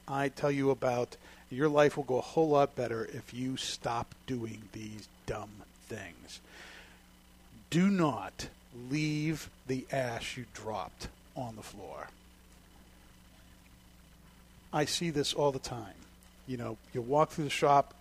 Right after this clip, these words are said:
and all of a sudden there's this bomb of ash that somebody just left there on the, on the floor.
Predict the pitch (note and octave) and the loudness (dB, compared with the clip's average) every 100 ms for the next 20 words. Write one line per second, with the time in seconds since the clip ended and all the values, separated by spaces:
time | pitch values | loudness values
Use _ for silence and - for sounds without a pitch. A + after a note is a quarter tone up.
0 | - - C3+ A#2 B2 D3+ D3+ - D3+ C3+ | -20 -12 -10 -8 0 4 4 6 4 4
1 | C3 B2+ B2+ A2+ A#2+ - - B2 C3+ C#3 | 2 0 -2 -4 -8 -8 -14 -2 2 4
2 | C3 A2+ A2+ - D3 B2 G#2+ G2 - G#2+ | 2 -2 -8 -4 -2 -2 -4 -6 -8 -6
3 | - C#3 B2 A#2+ - G#2+ B2+ A#2 - A#2+ | -4 -2 -2 -4 -6 -10 -8 -8 -8 -8
4 | A2 A2 G#2 G#2 - - B2 A2 G2 G#2 | -8 -8 -10 -14 -16 -16 -14 -12 -12 -12
5 | G2+ | -10